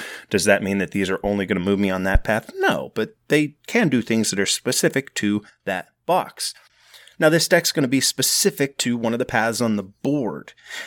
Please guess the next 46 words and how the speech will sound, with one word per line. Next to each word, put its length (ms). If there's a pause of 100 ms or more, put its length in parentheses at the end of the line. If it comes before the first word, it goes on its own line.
(120)
The 60
badges 320
from 220
this 160
box, 380
like 160
I 20
said, 180
they 120
go 100
at 100
the 160
end 220
of 60
that 180
specific 500
path, 360 (260)
and 140
you'll 180
acquire 640
the 100
badge 520 (240)
when 180
your 100
camper 520
meeples 600 (120)
reach 400
it. 180 (400)
And 380
those, 340 (160)
just 240
like 200
the 340
other 180
ones, 300
will 100
decrease 480
in 100
value 440
as 160
they're 160
acquired 380
by 120
subsequent 680
players. 420
So 140